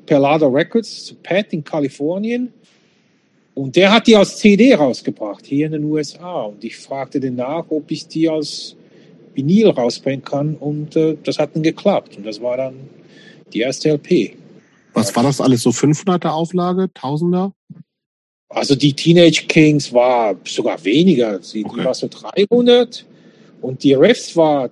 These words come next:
Speaker 1: tausend. Ja, also mehr als tausend habe ich eh
Speaker 2: Mhm.
Speaker 1: nie gemacht, ne. Ja, und, und dann ging's weiter mit, äh, irgendwann mit Vorwärts aus,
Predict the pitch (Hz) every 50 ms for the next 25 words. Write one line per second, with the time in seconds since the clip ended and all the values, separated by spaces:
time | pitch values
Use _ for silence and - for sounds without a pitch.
0 | _ _ - - 117 120 180 220 208 - 262 269 277 269 - _ - - _ _
1 | _ _ _ _ _ _ _ _ _ _ _ _ _ _ _ _ _ _ _ _
2 | _ _ _ _ _ _ _ - 92 101 107 113 107 101 95 98 107 117 123 131
3 | 143 156 165 151 135 - - - 123 131 170 175 170 185 156 156 156 143 139 123
4 | 113 107 - 117 147 175 196 220 - 110 101 101 - _ - _ _ _ _ _
5 | _ _ _ _ 87 _ _ _ _ 208 - - _ _ _ _ _ _ _ _
6 | _ _ _ _ _ _ - _ _ _ _ _ _ _ _ _ _ _ _ _
7 | _ _ _ _ _ _ _ _ _ _ _ _ _ _ _ _ _ _ _ _
8 | _ _ - - 123 117 98 95 98 95 82 - - - - - - - - -
9 | - - _ _ _ - - - 143 151 143 160 160 135 - - - 123 135 175
10 | 214 214 - 226 214 202 196 185 170 - - - 156 151 147 147 147 147 143 -
11 | 143 160 170 170 175 160 160 160 160 151 143 127 - - - 139 143 185 214 214
12 | 247 240 247 254 247 - - 165 160 147 143 143 135 - - - - - - _